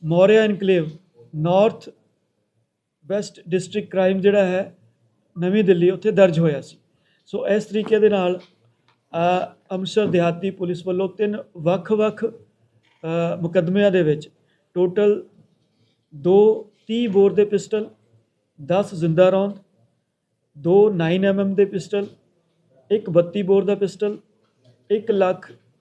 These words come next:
ਸੱਤਰ ਹਜ਼ਾਰ ਦੀ ਜਿਹੜੀ ਮਨੀ ਹੈ, ਅਹ, including drug money, ਦੋ ਮੋਬਾਈਲ ਸੈੱਟ, ਇੱਕ ਮੋਟਰਸਾਈਕਲ ਤੇ ਇੱਕ Activa, ਇਹਨਾਂ ਵਹੀਕਲ ਸਣੇ ਇਹਨਾਂ ਦੀ ਰਿਕਵਰੀ ਹੋਈ ਹੈ।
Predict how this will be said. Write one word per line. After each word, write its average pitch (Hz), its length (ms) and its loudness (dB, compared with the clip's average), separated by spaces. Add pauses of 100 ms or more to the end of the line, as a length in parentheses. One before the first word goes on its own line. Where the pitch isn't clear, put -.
(220)
ਸੱਤਰ 185 440 -2
ਹਜ਼ਾਰ 190 360 4
ਦੀ 190 320 -8 (340)
ਜਿਹੜੀ 180 180 0
ਮਨੀ 175 340 2
ਹੈ, 156 260 -4 (720)
ਅਹ, 165 340 -4
including 185 460 -4
drug 175 360 0
money, 202 220 -4 (640)
ਦੋ 202 420 4
ਮੋਬਾਈਲ 165 300 0
ਸੈੱਟ, 202 340 -4 (760)
ਇੱਕ 208 180 -6
ਮੋਟਰਸਾਈਕਲ 185 580 -2
ਤੇ 208 120 0
ਇੱਕ 208 240 -4
Activa, 175 540 -2 (480)
ਇਹਨਾਂ 196 200 -2
ਵਹੀਕਲ 175 320 0
ਸਣੇ 185 360 -6
ਇਹਨਾਂ 185 200 -2
ਦੀ 208 180 -6 (320)
ਰਿਕਵਰੀ 170 440 -2
ਹੋਈ 147 280 -6
ਹੈ। - 20 -20